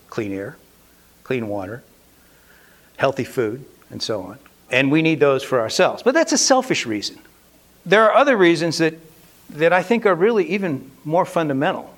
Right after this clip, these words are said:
And this is what I like to teach in my classes at U T. It's not just us that matter. I mean, each of us cares about ourselves and we care about our own health and so on. That's important, and, and, and it's right that we should,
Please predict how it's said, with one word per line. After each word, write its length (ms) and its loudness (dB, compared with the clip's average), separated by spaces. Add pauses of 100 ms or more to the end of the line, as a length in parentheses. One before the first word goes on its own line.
And 140 -4
this 180 -2
is 140 -4
what 120 4
I 40 4
like 220 0
to 60 -8
teach 380 -6
in 120 -4
my 160 -8
classes 500 -6
at 60 -12
U 140 -8
T. 360 -4 (1080)
It's 180 2
not 220 4
just 240 2
us 400 2
that 180 0
matter. 380 2
I 40 -6
mean, 140 0
each 160 0
of 100 2
us 100 2
cares 320 2
about 200 4
ourselves 460 2
and 100 -4
we 80 -2
care 200 2
about 240 2
our 120 -4
own 60 -8
health 300 -6
and 100 -8
so 240 -6
on. 80 -8
That's 180 -6
important, 400 -2
and, 240 -10
and, 220 -6
and 100 0
it's 140 -2
right 220 4
that 100 0
we 100 -4
should, 480 2